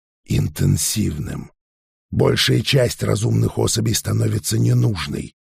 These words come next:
Ее нужно либо уничтожить, так делают некоторые виды, или превратить в слуг, стадо, заготовки биомеханизмов. Так поступили мы и прежние,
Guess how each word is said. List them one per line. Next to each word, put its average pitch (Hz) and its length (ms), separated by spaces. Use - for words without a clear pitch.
Ее 120 300
нужно 120 280
либо 120 280
уничтожить, 110 920
так 95 220
делают 101 420
некоторые 98 520
виды, 90 340
или 131 260
превратить 110 640
в - 120
слуг, 110 600
стадо, - 720
заготовки 110 760
биомеханизмов. 101 1400
Так - 320
поступили 92 720
мы 90 420
и - 100
прежние, - 840